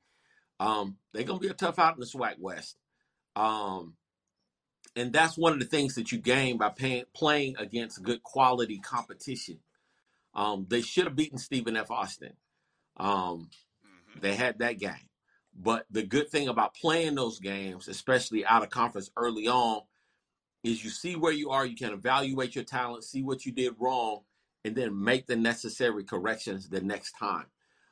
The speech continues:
Speaker 1: Um, they finished McNeese off. And, uh, for that to be a first-time win and on the road without the band, without a whole lot of fanfare, without a whole lot of fans,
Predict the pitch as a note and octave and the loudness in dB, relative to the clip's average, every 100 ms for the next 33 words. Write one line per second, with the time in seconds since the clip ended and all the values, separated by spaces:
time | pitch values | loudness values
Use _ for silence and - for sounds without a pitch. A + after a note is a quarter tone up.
0 | _ F#2+ G#2 F#2+ - _ F#2 A2+ A#2+ - | _ 2 4 2 -4 _ 2 2 2 -2
1 | F3+ E3+ D3 C3 - _ _ _ _ G#2 | -2 2 2 -2 -8 _ _ _ _ -2
2 | G#2+ A2+ A#2 B2+ A2+ A2+ F#2 - - _ | 0 2 2 0 0 0 0 0 -16 _
3 | _ _ _ _ _ G#2 A2 G#2 G2 G2 | _ _ _ _ _ -2 0 0 2 2
4 | F#2+ F#2 F2+ G2+ G2 A#2 A#2 B2 A2 - | 4 2 -2 -4 0 -2 0 0 0 2
5 | B2+ - C#3 B2+ A#2+ B2 A#2+ A#2 A#2+ A#2+ | 2 2 -2 0 0 -2 -2 -4 -4 -2
6 | A#2+ B2 A2+ G#2 G#2 C3+ A#2 G#2 - _ | 0 2 4 4 4 6 6 2 -4 _
7 | _ _ - F2+ G#2+ A2+ A2 A#2+ C3+ C3 | _ _ -6 2 2 6 6 4 -2 0
8 | C#3 C#3 C#3 C3+ B2 G#2 A#2+ A#2 G#2+ A#2 | 0 0 -2 -2 -4 -4 -2 0 -2 -2
9 | A#2+ B2 B2+ B2+ - C#3 C3+ C3+ C#3 C3+ | -2 2 2 0 -4 -4 -4 -6 -4 -2
10 | C#3 C3+ A#2+ G#2 G2+ F#2 A#2 B2 B2+ C3 | 0 0 -2 -4 -6 -4 -2 -2 2 2
11 | B2 - D3+ C3 A2 G2+ - | 0 -6 -4 -4 -4 -6 -8